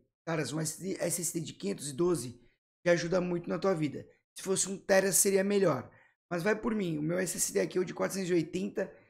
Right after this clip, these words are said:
e já resolve minha vida. Caras, ele é muito fino, muito elegante, é naquela cor que parece que é metálico, mas não é. Tem algumas características e a Lenovo é uma das marcas aí que tá oferecendo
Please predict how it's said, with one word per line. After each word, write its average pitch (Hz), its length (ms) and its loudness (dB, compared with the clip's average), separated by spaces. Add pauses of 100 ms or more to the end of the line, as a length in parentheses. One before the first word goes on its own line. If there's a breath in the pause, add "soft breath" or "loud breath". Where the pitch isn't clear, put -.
(300 loud breath)
e 165 60 -8
já 180 120 0
resolve 175 380 -2
minha 196 180 -2
vida. 135 320 -6 (480)
Caras, - 480 -2 (380 soft breath)
ele 196 140 2
é - 20 2
muito 220 260 0
fino, 202 320 -2
muito 190 220 -2
elegante, 185 720 0
é - 20 2
naquela 175 300 -2
cor 185 200 -2
que - 120 -10
parece 175 440 2
que 180 120 -2
é - 20 2
metálico, 156 640 0
mas 156 260 0
não 196 240 -2
é. 175 240 -2 (540 loud breath)
Tem 190 100 -4
algumas 170 320 -2
características 196 840 -2
e 208 60 2
a 208 40 4
Lenovo 214 400 2
é 220 40 4
uma 214 100 0
das 208 160 2
marcas 196 380 -4
aí 190 80 2
que - 60 -14
tá 196 60 -2
oferecendo 180 640 -4